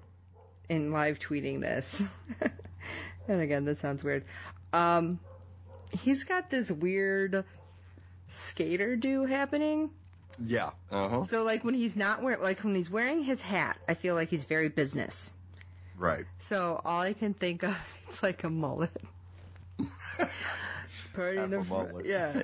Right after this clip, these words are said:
Speaker 1: but it's like, you know, business in the front, party in the back. So when he's wearing his hat, you know, it's all business. When he doesn't have his hat on,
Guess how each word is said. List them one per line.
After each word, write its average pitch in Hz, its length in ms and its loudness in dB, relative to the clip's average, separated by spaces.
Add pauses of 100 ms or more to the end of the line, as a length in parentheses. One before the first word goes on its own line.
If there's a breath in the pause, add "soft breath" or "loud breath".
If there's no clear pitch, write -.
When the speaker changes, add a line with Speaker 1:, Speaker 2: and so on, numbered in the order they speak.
(100)
Speaker 1:
but 196 260 0
it's 190 200 0
like, 185 320 2
you 170 60 2
know, 160 100 2
business 143 400 -2
in 156 100 0
the 156 60 0
front, 180 240 0
party 170 180 2
in 170 60 0
the 180 60 0
back. 185 240 0
So 180 100 2
when 185 100 2
he's 190 160 2
wearing 240 240 2
his 254 120 0
hat, 262 280 0
you 185 100 2
know, 185 120 4
it's 170 140 0
all 175 160 4
business. 175 420 0
When 170 80 2
he 165 80 4
doesn't 294 300 0
have 311 140 2
his 240 100 0
hat 226 240 2
on, 151 380 2